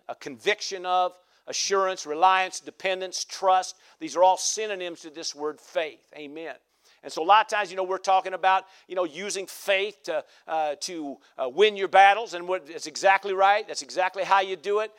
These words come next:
We live by faith. We walk by faith. We do warfare by faith. Amen. You even lift that, uh, shield of faith. Come on, somebody. So we're not taking away from any of that. But the thing I want to bring out about this text, this fight of faith, that faith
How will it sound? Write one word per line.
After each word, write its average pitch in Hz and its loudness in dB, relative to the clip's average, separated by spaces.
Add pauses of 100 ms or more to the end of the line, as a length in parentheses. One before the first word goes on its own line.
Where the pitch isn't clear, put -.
(180)
We 139 -10
live 165 4
by 202 8
faith. 214 -2
We 151 -8
walk 185 6
by 202 6
faith. 208 -4
We 147 -14
do 127 -12
warfare 202 6
by 196 6
faith. 202 -2 (280)
Amen. 202 -4 (220)
You 196 -4
even 190 -2
lift 202 -4
that, 202 2 (180)
uh, 165 0
shield 226 0
of 202 0
faith. 214 2
Come 220 2
on, 214 6
somebody. 202 2 (180)
So - -4
we're 180 0
not 233 8
taking 220 0
away 220 2
from 202 -6
any 240 -2
of 214 2
that. 196 4
But 180 -2 (300)
the 160 -10
thing 277 2
I 262 8
want 254 2
to 220 4
bring 220 2
out 226 4
about 190 2
this 180 -8
text, - 0 (720)
this 180 0
fight 247 4
of 202 0
faith, 220 -4
that 180 -12
faith 285 0